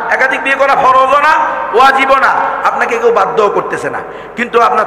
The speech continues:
তৌফিক থাকলে, যোগ্যতা থাকলে, প্রয়োজন থাকলে একাধিক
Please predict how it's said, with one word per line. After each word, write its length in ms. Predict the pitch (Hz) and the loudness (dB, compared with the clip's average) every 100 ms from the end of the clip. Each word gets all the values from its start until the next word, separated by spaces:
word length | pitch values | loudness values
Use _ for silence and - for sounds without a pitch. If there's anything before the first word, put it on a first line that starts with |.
| - | 2
তৌফিক 360 | 220 - - - | 2 2 0 0
থাকলে, 460 | 262 269 285 - - - - | 0 2 2 2 -2 -6 -6
যোগ্যতা 380 | - 254 240 | -4 0 0
থাকলে, 380 | 247 269 277 302 - 294 | 0 0 2 2 2 -2
প্রয়োজন 400 | 262 262 262 262 | 2 2 2 0
থাকলে 300 | 247 247 220 175 - - | 0 0 0 -2 -4 -2
একাধিক 440 | - - 233 247 | -2 0 -2 -2